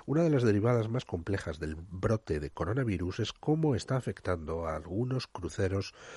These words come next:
que tuvieron la mala suerte de encontrarse en aguas o puertos chinos en las fechas cruciales. En estos momentos hay tres cruceros en cuarentena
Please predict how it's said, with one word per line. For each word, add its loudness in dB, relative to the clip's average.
que -2
tuvieron 4
la 2
mala 2
suerte 2
de 2
encontrarse 0
en -4
aguas 2
o -2
puertos -2
chinos -2
en -4
las -8
fechas -6
cruciales. -4
En -2
estos -2
momentos 0
hay 0
tres 0
cruceros 0
en -6
cuarentena 0